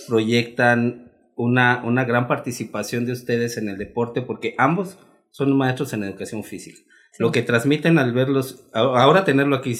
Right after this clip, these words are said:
Speaker 1: y verlos todo el tiempo en el bulevar, entrenando, dedicados, si no están corriendo,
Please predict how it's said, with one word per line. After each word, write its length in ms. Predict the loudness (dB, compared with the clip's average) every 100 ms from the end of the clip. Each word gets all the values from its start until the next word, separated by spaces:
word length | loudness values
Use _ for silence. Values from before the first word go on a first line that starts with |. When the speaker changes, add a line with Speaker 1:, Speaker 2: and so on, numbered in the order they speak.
| -4
Speaker 1:
y 120 | -4
verlos 360 | 0 2 2 0
todo 120 | 2
el 140 | 2 2
tiempo 220 | -2 0
en 80 | -4
el 80 |
bulevar, 500 | -4 -4 -2 -2 -4 -14 -20 _ _
entrenando, 680 | -2 2 2 4 2 2 0
dedicados, 600 | 0 -2 -2 2 2 0
si 80 | -2
no 80 | -2
están 200 | -2 -2
corriendo, 580 | -4 -2 -2 0 -2